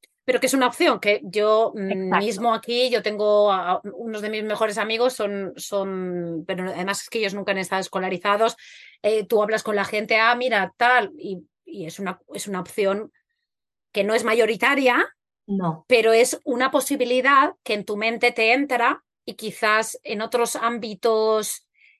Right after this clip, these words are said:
Speaker 1: eh, nacionales esa posibilidad o incluso está prohibida como países del norte de Europa,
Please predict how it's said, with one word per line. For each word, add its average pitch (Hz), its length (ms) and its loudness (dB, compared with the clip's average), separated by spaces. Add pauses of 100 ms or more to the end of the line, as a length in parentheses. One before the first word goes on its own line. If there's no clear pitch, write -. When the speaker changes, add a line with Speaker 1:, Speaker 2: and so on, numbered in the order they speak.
Speaker 1:
eh, 214 160 0
nacionales 240 960 0 (320)
esa 240 220 0
posibilidad 247 760 2 (100)
o 208 340 -2
incluso 202 380 -8
está 185 220 -6
prohibida 233 500 0
como 240 240 -4
países 202 420 -2
del 185 380 -2
norte 185 240 -4
de 190 60 -2
Europa, 302 580 0